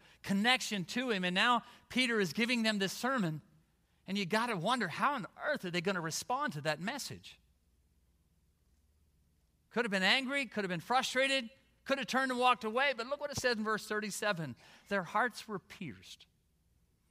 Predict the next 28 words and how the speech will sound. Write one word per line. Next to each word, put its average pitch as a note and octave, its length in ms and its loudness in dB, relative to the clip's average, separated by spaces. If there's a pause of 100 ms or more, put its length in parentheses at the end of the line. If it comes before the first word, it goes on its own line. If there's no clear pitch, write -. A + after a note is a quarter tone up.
(320)
cut B3+ 260 4
to B3 140 -2
the A3 140 2
deep, E3+ 360 2
genuine C4 500 0
conviction. F3+ 680 -2 (720)
It - 40 -8
wasn't, A#3 360 2
"Wow, A3+ 340 6
that A#3+ 100 0
was A3+ 100 -4
a D3+ 40 -2
<laughs> D3+ 240 -4
good G#3 160 2
sermon. G#3+ 520 2 (680)
Wow, B3 160 2
can G#3 140 -4
that C4 160 2
guy E3 140 -2
speak?" - 600 -8 (760)
No, G3 240 -2
it D3 60 -6
was C#3+ 160 -6
deep A#3+ 360 -6
down G#3 280 -4
in E3+ 200 -6
their D3+ 180 -4
soul C#3 680 -6